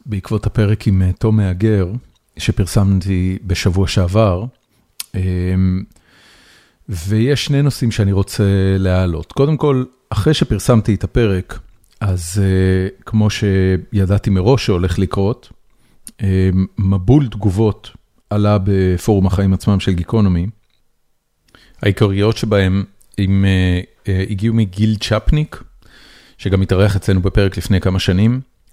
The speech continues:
ומאבשלום בן צבי, ש-, שניכר שהוא חוקר את הסוגיה של, אה, ילדי תימן ו-,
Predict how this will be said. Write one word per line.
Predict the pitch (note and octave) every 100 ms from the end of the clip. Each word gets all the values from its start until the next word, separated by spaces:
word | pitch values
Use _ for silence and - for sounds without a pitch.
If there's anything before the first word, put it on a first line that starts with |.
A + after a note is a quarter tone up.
| -
ומאבשלום | G2 F#2+ F#2 F#2 F#2 F#2 F#2 F#2 - G#2 G#2+ F#2+ F#2+
בן | F2
צבי, | F#2 - E2 D#2+ _ - - - - -
ש-, | - - - -
שניכר | - G#2 F#2+ G#2+ G#2 A#2+ A#2+
שהוא | A#2+ - G2+
חוקר | - G#2 - G#2 G2
את | -
הסוגיה | - A2+ F#2 F#2+ F#2 F#2
של, | - F2 E2+ E2+
אה, | E2+ E2
ילדי | E2+ F2
תימן | F2 F#2+ F2+ F#2 F#2 F2
ו-, | F2 E2